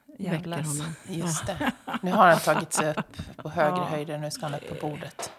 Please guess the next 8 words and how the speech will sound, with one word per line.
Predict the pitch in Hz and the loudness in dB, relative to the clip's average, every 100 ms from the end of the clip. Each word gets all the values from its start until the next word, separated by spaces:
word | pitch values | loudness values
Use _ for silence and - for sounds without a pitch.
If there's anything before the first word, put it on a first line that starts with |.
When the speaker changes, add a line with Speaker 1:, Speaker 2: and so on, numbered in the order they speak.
| _ _ _ _ - _ - - | _ _ _ _ -20 _ -20 -14
Speaker 2:
Jag | 233 208 | -2 2
Speaker 3:
Ja. | 214 | 2
Speaker 2:
har | 208 190 | 2 2
ju | 180 180 - - | 2 -2 -6 -6
planerat | - 190 196 190 180 180 | -2 2 2 4 2 2
min | 185 170 170 | -2 -2 -4
morgon, | 190 165 170 175 175 | -4 -4 -2 -2 -4
alltså | - 196 | -6 -6